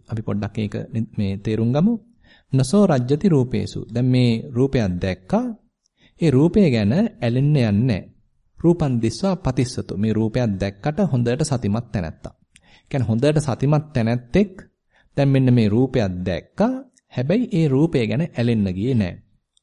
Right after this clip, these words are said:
"විරත්ත චිත්තෝ වේදේති." ඒ ගැන නොඇල්මක් සහිතව නැත්නම් ඒ ගැන ඇලෙන්නේ නැතුව ඒ ගැන දැනගත්තා. "තංච නාජ්ජෝසාය තිට්ඨති."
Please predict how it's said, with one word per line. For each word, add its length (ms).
"විරත්ත 380
චිත්තෝ 440
වේදේති." 520
ඒ 160
ගැන 240
නොඇල්මක් 680
සහිතව 360
නැත්නම් 340
ඒ 180
ගැන 160
ඇලෙන්නේ 480
නැතුව 340
ඒ 180
ගැන 160
දැනගත්තා. 680
"තංච 320
නාජ්ජෝසාය 880
තිට්ඨති." 420